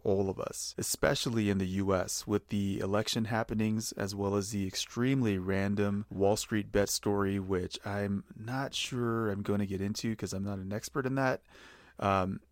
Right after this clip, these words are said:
it may have been easy for you to get caught up in the news again and sideline your fitness goals. As a bonus, we still have the pandemic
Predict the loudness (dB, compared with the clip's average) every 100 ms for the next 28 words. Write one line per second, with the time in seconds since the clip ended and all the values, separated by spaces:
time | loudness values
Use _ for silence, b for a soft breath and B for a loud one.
0 | _ 0 4 6 6 4 2 0 -2 -4
1 | -2 0 0 2 0 0 0 2 2 0
2 | 0 0 0 0 0 0 0 -2 -2 -2
3 | 0 0 2 2 2 0 -2 -4 -4 -2
4 | -4 -4 -4 -4 -2 -4 -2 0 0 2
5 | 4 6 4 0 -2 -4 0 2 2 2
6 | -2 -2 -4 -4 -6 -6 0 2 4 4
7 | 4 0 -4